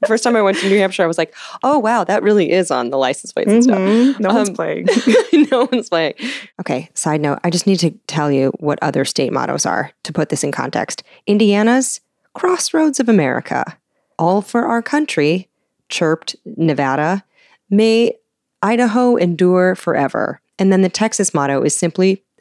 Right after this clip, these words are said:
Speaker 1: friendship. But back to New Hampshire's Live Free or Die. So that motto has only been the state motto since nineteen forty-five. And in the seventies, they were like, "This motto rips.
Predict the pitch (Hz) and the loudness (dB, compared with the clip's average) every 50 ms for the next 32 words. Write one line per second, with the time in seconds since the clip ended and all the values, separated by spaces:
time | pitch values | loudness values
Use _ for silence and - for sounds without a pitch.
0 | _ _ _ _ _ _ _ _ _ _ _ - - - 226 202 180 165 - - | _ _ _ _ _ _ _ _ _ _ _ -10 -6 -2 -2 -2 -2 -2 -4 -4
1 | - 120 - - _ _ - 190 - 202 208 208 - - - 233 220 214 208 190 | -4 -4 -4 -6 _ _ -6 -4 -2 -2 -4 -4 -6 -2 2 4 6 6 6 4
2 | - - 185 165 147 170 160 156 - - 165 151 147 143 - - - _ _ - | 2 2 0 0 2 0 0 0 0 0 2 2 2 2 0 -4 -8 _ _ -2
3 | - 156 147 143 - - - - 156 147 143 139 - - 160 156 147 139 135 139 | 0 0 0 0 -4 -8 -4 0 0 2 2 0 0 0 0 0 0 0 0 0
4 | 139 147 160 - - _ _ - - 180 190 196 180 180 160 180 220 226 208 190 | 0 0 -2 -4 -6 _ _ -4 -2 -2 -2 -2 -2 -2 -2 0 0 2 2 2
5 | 196 175 196 196 202 196 180 202 196 - - 214 214 220 202 220 233 226 - - | 2 2 2 2 2 4 2 2 0 2 0 0 0 0 0 0 0 0 0 0
6 | 196 - - 208 208 - 226 202 - 233 233 226 - - 254 262 269 220 131 - | -2 0 0 0 0 0 0 0 2 2 2 2 2 0 0 0 0 0 -2 -4
7 | - - _ - - _ _ - 208 220 214 214 - - 240 247 233 220 180 180 | -8 -14 _ -20 -20 _ _ 0 2 2 2 2 2 0 0 2 4 4 2 2
8 | - - 175 175 170 170 165 - - - 214 - - 330 403 381 262 190 143 165 | 2 0 0 0 2 0 -2 -4 -4 -4 -4 -2 0 0 2 2 2 2 2 0
9 | 190 - - - - | 0 -2 -2 -6 -12